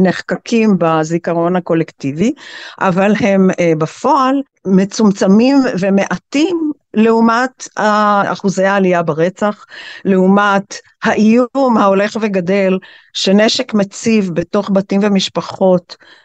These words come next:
אה, לנשים באופן ספציפי, כי בתוך בתים ומשפחות, נשק, נוכחות של נשק, הוא גם איום גדול מאוד, הוא לא רק, אה, אה, גורם לרצח, הוא מזמן רצח באופן יותר תדיר, כי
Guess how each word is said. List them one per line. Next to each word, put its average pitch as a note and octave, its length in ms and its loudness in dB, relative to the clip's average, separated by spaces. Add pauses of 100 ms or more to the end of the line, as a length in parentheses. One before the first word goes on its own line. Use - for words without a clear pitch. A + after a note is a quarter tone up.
(160)
אה, E3+ 480 2
לנשים F3 800 2
באופן F#3 300 -2
ספציפי, F3 600 -4
כי G3+ 120 -2
בתוך E3+ 400 -2
בתים F3+ 340 0
ומשפחות, G3 720 -2 (480)
נשק, F#3 720 0
נוכחות F#3+ 500 -2
של F3+ 120 0 (120)
נשק, F#3 520 -2 (420)
הוא G3 160 0
גם G#3+ 220 2
איום C4 720 2
גדול E3 320 2
מאוד, D3+ 420 0
הוא E3+ 100 0
לא G3+ 320 2
רק, F3 380 -4 (160)
אה, D3 680 2 (340)
אה, D#3 100 2 (120)
גורם D#3+ 480 0
לרצח, D3+ 580 -4 (360)
הוא D#3 260 2
מזמן D#3+ 480 2
רצח G#3 560 -2
באופן E3+ 560 0
יותר F3 420 0
תדיר, F3 640 0
כי D#3 320 -2